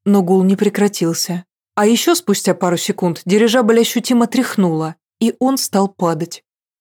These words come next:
Я действительно знала совсем немного об этих летательных аппаратах, тем более у здешних имелись свои особенности, но всё равно недоумевала,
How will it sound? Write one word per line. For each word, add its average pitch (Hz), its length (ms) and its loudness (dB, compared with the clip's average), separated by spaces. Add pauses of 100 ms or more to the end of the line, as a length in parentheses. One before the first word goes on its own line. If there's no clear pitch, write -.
(160)
Я 226 180 4
действительно 254 680 0
знала 262 320 2
совсем 269 420 -2
немного 262 420 0
об 165 120 -2
этих 175 240 -4
летательных 180 580 -2
аппаратах, 175 720 -4
тем 247 240 -2
более 240 400 2
у 208 100 0
здешних 233 460 0
имелись 233 320 2
свои 226 240 2
особенности, 160 880 -4 (180)
но 240 160 0
всё 285 200 -2
равно 285 280 2
недоумевала, 165 840 -2